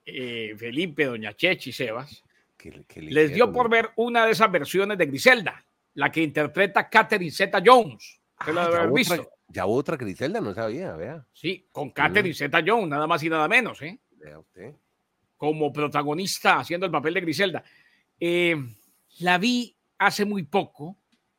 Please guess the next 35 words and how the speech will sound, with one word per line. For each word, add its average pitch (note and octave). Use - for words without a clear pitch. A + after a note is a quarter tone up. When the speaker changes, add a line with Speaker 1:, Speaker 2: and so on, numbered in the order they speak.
Speaker 1:
y E3
me E3
sé F#3+
la G#3
historia G3+
de C3
memoria D#3
porque C#3+
ya C#3+
había F3+
visto F3+
otra. A3
Speaker 2:
Ya. F#2+
Speaker 1:
Lo E3+
que F3
me D#3+
llama G3
la G3+
atención D3+
es F#3
ver F#3
a E3
Sofía C#3+
Vergara, E3
¿m? E3
Speaker 2:
Sí. E2+
Speaker 1:
Que E3
sí F#3
Speaker 2:
Pero G#3
Speaker 1:
vio B3+
lo C4+
Speaker 2:
está G3
Speaker 1:
que G3+
dijo, D#3
¿no? G3